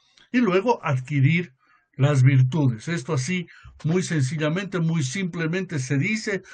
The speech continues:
se dice rápido, vamos a ir viendo cómo se puede realizar. Christos Anesti, Christos Anesti, Afanasios.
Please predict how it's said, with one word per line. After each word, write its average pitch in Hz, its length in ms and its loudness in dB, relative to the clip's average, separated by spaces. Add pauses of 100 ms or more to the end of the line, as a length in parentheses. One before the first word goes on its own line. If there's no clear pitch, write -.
se 147 160 -4
dice 165 260 -2
rápido, 175 480 0
vamos 147 360 -2
a 147 40 -4
ir 139 140 2
viendo 143 360 2 (380)
cómo 135 260 2
se 135 140 -2
puede 135 460 2
realizar. 123 640 0 (580)
Christos 135 420 2
Anesti, 180 460 -4
Christos 143 420 -4
Anesti, 160 760 0
Afanasios. 139 880 -2